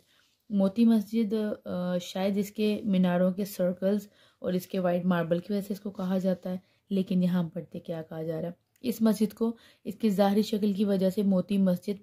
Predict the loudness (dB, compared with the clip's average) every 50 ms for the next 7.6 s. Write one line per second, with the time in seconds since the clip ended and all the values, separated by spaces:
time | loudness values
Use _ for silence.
0 | _ 0 2 4 4 4 4 4 4 2 0 -2 _ _ -10 -10 -8 -6 -6 -6
1 | -6 -6 -6 -6 -6 -8 -6 -6 -6 -4 -4 -6 -8 -10 _ _ _ _ _ _
2 | -8 -8 -8 -8 -6 -4 -4 -2 2 2 4 4 6 4 4 4 4 2 2 0
3 | -2 -4 -6 -4 -4 -2 -2 -2 -2 -2 0 2 2 4 4 4 4 2 2 0
4 | 0 -2 -4 -6 -6 -6 -4 -2 -2 0 0 -2 -4 -4 -6 -6 -6 -4 -4 -2
5 | -2 0 0 0 -2 -4 _ _ _ _ _ _ _ -8 -6 -6 -6 -6 -6 -4
6 | 0 2 4 4 4 4 2 0 0 -2 -4 -4 -2 -2 -2 -2 -2 -2 -2 0
7 | 0 0 2 0 0 0 -2 -4 -6 -6 _